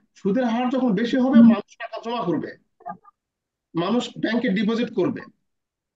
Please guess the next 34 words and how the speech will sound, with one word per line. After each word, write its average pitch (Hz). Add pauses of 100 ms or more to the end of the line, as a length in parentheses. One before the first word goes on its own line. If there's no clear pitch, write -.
(120)
ব্যাংকে 240
deposit 220
করবে, 185
সুদের 208
হার 208
যখন 208
দশ 202
পার্সেন্ট 220
হলে 277
হবে, 254
মানুষজন 208
তখন 214
ব্যাংকে 190
deposit 196
করবে, 135
এফডিআর 180
করবে, 143
এগুলা 185
করবে। 123 (540)
আর 156
যখন 214
এই 254
সুদের 226
হার 240
কম 240
হবে, 294 (340)
তখন 277 (640)
বড় 208
বড় 254
ব্যবসায়ী 226
ব্যাংক 214
থেকে 247
loan 208
নিবে। 151